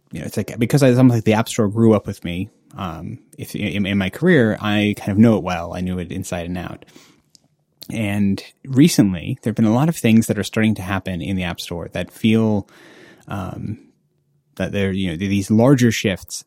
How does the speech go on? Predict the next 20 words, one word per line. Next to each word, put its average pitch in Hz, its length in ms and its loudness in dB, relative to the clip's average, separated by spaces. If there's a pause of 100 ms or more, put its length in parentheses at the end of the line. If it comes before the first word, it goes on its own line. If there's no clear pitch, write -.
that 95 100 -4
are 92 60 -4
coming, 90 400 -2
and 95 80 -6
they're 104 80 -4
coming 147 400 4
in 117 120 6
a 117 60 4
way 98 260 0
that 92 160 -2
is 90 280 -4
different 98 720 -4
than 80 500 -8
they've 87 160 -8
historically 87 520 -8
had 87 220 -12
sort - 160 -10
of - 220 -20
come, - 300 -10
where 92 400 -6